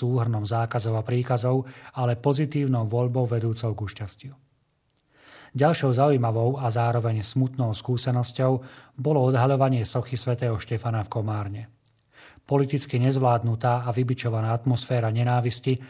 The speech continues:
sa preniesla i medzi bežných ľudí. Žiaľ, i medzi tých, ktorí si bez problémov hovoria katolíci,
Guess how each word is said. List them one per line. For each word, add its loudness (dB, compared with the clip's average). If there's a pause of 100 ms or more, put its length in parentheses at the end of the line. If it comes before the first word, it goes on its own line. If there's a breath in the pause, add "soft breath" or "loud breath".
(200 loud breath)
sa 0
preniesla 2
i 4
medzi 0
bežných 0
ľudí. -6 (320)
Žiaľ, 2 (380 loud breath)
i 0
medzi 2
tých, 0
ktorí 2
si -2
bez -2
problémov 0
hovoria -2
katolíci, 0